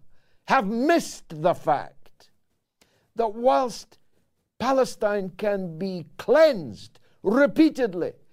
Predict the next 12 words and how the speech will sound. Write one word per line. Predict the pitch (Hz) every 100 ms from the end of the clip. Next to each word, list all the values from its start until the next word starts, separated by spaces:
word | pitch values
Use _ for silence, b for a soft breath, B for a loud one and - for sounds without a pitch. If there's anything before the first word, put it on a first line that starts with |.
| _ _
in | 262 262 -
ethnic | 285 - 226 247 -
cleansing, | - 262 254 202 135 110 _ _ _ _ _ _ _ _ _
in | 262 240
siege | - 277 311 254 - - - _ 220
and | 247
sanctions, | - - 302 262 190 160 131 _ _ _ _ _ _
and | 226 233
repeated | 220 220 - 294 294 254 240 151 - _ _ _ - - - -
bombardment | 110 247 247 226 254 285 262 247 226 -
on | 208 226 214 202
a | 214 214 208 180